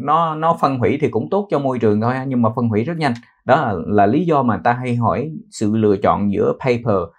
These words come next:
và plastic bags. Dạ. Bạn muốn túi giấy hay túi nhựa? Do you want the items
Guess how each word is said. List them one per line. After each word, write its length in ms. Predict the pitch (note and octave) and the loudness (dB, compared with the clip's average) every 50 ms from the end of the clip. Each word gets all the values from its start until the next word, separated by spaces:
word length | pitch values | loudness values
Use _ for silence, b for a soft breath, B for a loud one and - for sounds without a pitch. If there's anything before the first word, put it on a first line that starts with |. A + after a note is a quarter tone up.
| b b b b | b b b b
và 220 | - G2 F#2+ F2+ E2+ - | -2 2 2 2 2 2
plastic 360 | - B2 C#3 C#3 - - F#2 E2+ | 2 2 2 2 -2 -6 -6 -4
bags. 360 | F2+ F2+ F2+ - - - - - - _ _ _ | -4 -4 -6 -6 -12 -16 -18 -18 -18 _ _ _
Dạ. 200 | G2 G#2+ G#2+ G#2 - _ _ _ | -2 -2 -2 -2 -4 _ _ _
Bạn 220 | G2 F2+ F2 G2+ | 0 0 2 2
muốn 180 | A#2 C3 D#3 D#3 | 0 0 0 0
túi 180 | - D#3 D#3+ D#3 | 0 0 2 2
giấy 180 | D3+ D#3 F3+ | 0 0 0
hay 160 | F3+ D3+ C3 | 0 -2 0
túi 140 | A#2+ C#3+ D#3 | 0 0 0
nhựa? 260 | D3 A#2 F#2+ F#2 G2+ G2 - B B B B B B B B B B _ | 2 2 2 2 0 -2 -6 B B B B B B B B B B _
Do 100 | B2+ E3+ | 4 6
you 160 | G3 G#3 G3+ | 6 8 6
want 260 | G3 F#3+ F#3 F3+ E3+ | 6 4 4 2 2
the 260 | C#3+ C3+ A2+ F#2+ B2 C#3 | 2 2 2 2 2 2
items 380 | D3+ E3 E3 E3 E3 D#3+ D3+ | 2 2 2 0 0 -2 -4